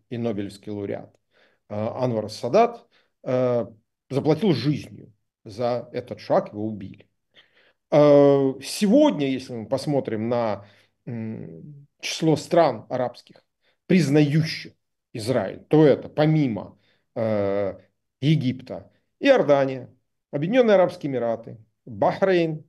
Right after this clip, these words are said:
Марокко, Судан. Э, это де-факто уже такие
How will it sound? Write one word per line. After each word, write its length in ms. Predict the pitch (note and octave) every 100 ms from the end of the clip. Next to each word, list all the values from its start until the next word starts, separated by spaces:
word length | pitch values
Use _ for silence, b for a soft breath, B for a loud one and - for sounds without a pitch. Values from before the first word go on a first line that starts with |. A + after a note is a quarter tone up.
| _ _ _ -
Марокко, 760 | G2+ A2+ C#3 E3+ E3+ - B2 - _ _ _ _ _
Судан. 840 | - - - F#3 C3+ C3 C#3 C3 - _ _ _ _ _
Э, 520 | D3+ C#3+ C#3+ C#3+ D#3 -
это 300 | G3+ G3 F#3+
де-факто 920 | C#3+ F#3+ F#3+ - - G3 G#3+ - A2 -
уже 540 | B2 G#2+ A#2+ G#2+ - _ C3+ B2 -
такие 600 | D3 - C3+ B2 -